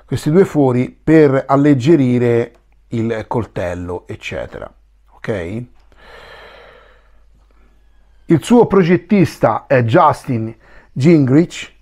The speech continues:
eh, ok, un ex dei reparti speciali che ha fatto, che ha collaborato e ha fatto per la five eleven questo bellissimo coltello da, da, da campo, ma tattico, come potete vedere è molto tattico,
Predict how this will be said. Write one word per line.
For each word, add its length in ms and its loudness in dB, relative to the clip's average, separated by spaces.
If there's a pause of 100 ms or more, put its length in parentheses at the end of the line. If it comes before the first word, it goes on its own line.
(340)
eh, 140 -4
ok, 340 0
un 200 0
ex 260 -2
dei 140 -2
reparti 420 -2
speciali 680 0 (560)
che 120 -10
ha 60 -10
fatto, 800 -8 (180)
che 120 -16
ha 40 -18
collaborato 540 -6
e 20 -18
ha 60 -16
fatto 580 -12 (240)
per 160 -10
la 80 -10
five 220 -8
eleven 400 -6
questo 380 -12
bellissimo 400 -8
coltello 580 -8
da, 240 -10
da, 100 -12
da 160 -16
campo, 340 -8
ma 140 -14 (140)
tattico, 520 -8
come 200 -14
potete 300 -16
vedere 240 -12
è 20 -14
molto 420 -14
tattico, 600 -10